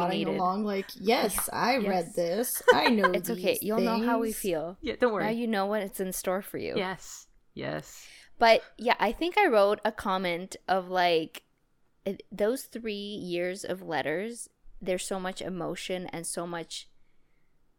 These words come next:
Speaker 2: pining.
Speaker 3: <laughs>
Speaker 2: Oh my God. It is just, it was a whole, whole ass forest, boreal forest of pining.
Speaker 3: <laughs>
Speaker 2: I,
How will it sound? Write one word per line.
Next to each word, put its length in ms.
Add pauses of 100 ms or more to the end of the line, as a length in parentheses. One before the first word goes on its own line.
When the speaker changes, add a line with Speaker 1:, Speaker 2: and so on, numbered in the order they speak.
(160)
Speaker 2:
pining. 680 (580)
Speaker 3:
<laughs> 0
Speaker 2:
Oh 640
my 180 (240)
God. 440 (1120)
It 120
is 200
just, 320
it 160
was 260
a 120
whole, 800 (720)
whole 400
ass 320
forest, 680 (760)
boreal 540
forest 500
of 160
pining. 540 (340)
Speaker 3:
<laughs> 260
Speaker 2:
I, 460